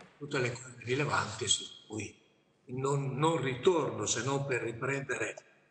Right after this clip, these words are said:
il giudizio complessivo che questa proposta di legge è un'ottima proposta di legge, molto, molto, molto buona, veramente ottima. Ci sono naturalmente alcune considerazioni critiche, eh, che farò tra un attimo.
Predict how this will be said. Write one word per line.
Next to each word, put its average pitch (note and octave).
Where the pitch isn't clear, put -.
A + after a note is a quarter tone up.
il A#2+
giudizio C3
complessivo C#3
che -
questa C#3+
proposta B2
di D#3+
legge A#2+
è C3
un'ottima C3
proposta -
di -
legge, -
molto, C3+
molto, A#2+
molto G2+
buona, -
veramente C#3
ottima. -
Ci -
sono G3
naturalmente D3
alcune -
considerazioni C3+
critiche, -
eh, A#2+
che C3+
farò A#2+
tra A#2
un G#2+
attimo. F2+